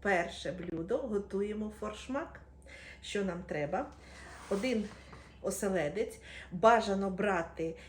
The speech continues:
який не філе уже очистене, а щоб ви самі почистили, тоді форшмак буде смачніший. Бо дев'яносто процентів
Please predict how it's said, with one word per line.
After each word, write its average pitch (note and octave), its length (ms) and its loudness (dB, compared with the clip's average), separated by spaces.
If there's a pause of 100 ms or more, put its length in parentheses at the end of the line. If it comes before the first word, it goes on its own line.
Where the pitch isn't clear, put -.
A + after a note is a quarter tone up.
(100)
який G3 600 2
не G3 260 2
філе A3+ 560 2
уже A3+ 220 0
очистене, F3+ 800 -2
а F3+ 80 -6
щоб G3 260 -4
ви A#3 100 0
самі A3+ 280 0
почистили, F#3 840 -2
тоді F#3+ 280 -4 (180)
форшмак G3+ 480 0
буде F#3 280 0 (200)
смачніший. F#3 720 -6 (240)
Бо F#3+ 340 2 (140)
дев'яносто F#3+ 600 4
процентів G3+ 720 0